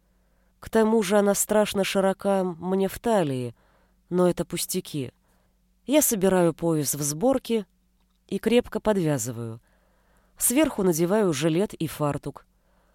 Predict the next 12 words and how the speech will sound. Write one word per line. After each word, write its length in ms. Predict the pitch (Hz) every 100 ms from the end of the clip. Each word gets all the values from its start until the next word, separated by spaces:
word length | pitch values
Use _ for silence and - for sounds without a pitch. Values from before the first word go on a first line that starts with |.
| _
Как 260 | - 196 196
же 120 | 196
много 360 | 240 254 269 262
всякой 460 | - 269 262 277
одежды. 520 | 233 208 147 117 127 - _ _ _ _ _ _ _
Больше, 420 | 185 240 269 - 180
чем 240 | 208 202
у 60 | 208
нас 240 | 247 247
с 160 | - 208
мамой 340 | 226 233 208
вместе. 640 | 180 214 156 - - 120